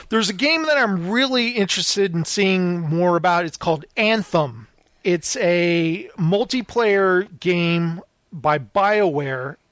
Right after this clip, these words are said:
and where you wear Iron Man type suits and you fly out and battle monsters and stuff. Looks pretty cool. Now, Sunday is Xbox, Steven. That's where we get to see all the new Microsoft games.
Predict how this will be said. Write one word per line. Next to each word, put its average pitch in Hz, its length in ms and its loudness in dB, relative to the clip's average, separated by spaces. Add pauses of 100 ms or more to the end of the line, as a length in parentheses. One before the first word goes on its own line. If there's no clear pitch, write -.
(200)
and 160 720 0
where 151 160 -2
you 165 340 -4
wear 165 440 2 (140)
Iron 190 360 2
Man 165 260 2
type 160 340 -2
suits 165 460 -4
and 156 100 -4
you 160 80 -2
fly 165 320 2
out 160 180 2
and 147 220 -4
battle 151 300 2
monsters 143 520 -6
and 135 80 -6
stuff. - 240 -4
Looks 147 140 -4
pretty 143 180 -6
cool. - 240 -8 (560)
Now, 165 200 0
Sunday 202 1040 0 (420)
is 180 400 0 (120)
Xbox, 170 760 -2
Steven. 143 680 -4
That's 170 220 4
where 208 100 2
we 190 80 -2
get 160 120 -4
to - 60 -8
see 175 200 0
all 160 120 4
the 151 140 -2
new 170 140 4
Microsoft 196 840 2
games. 147 640 -6